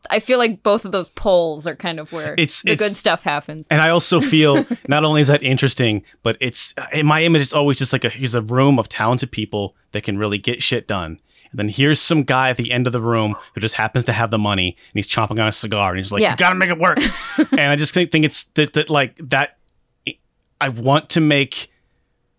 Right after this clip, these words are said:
Speaker 2: content that appreciates those people that have to work under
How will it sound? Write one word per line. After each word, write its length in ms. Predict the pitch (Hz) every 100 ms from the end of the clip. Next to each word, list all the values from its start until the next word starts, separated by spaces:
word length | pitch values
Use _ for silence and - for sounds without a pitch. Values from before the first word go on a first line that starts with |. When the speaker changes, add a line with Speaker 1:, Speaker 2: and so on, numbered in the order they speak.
| _
Speaker 2:
content 540 | - 160 165 - 127 - _
that 240 | 143 120 123
appreciates 760 | 127 - 143 135 - 135 131
those 380 | 127 110 123 123
people 320 | - 123 120
that 100 | 113 107
have 140 | -
to 80 | 117
work 300 | 101 113 -
under 320 | 113 104 101